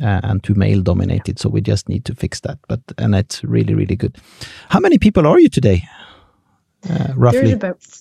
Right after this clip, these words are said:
Speaker 2: five of us full time today.
Speaker 1: Mm-hmm.
Speaker 2: We have contractors that come in if we get a project,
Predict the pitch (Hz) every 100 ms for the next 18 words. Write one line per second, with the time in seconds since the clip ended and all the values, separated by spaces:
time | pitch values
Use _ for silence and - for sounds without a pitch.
0 | _ _ 208 220 240 240 240 - - 214
1 | - 185 175 180 202 240 247 110 170 -
2 | - 185 185 185 - 175 170 175 - 180
3 | 180 170 - 170 160 220 214 - - 180
4 | - - - 160 156 185 -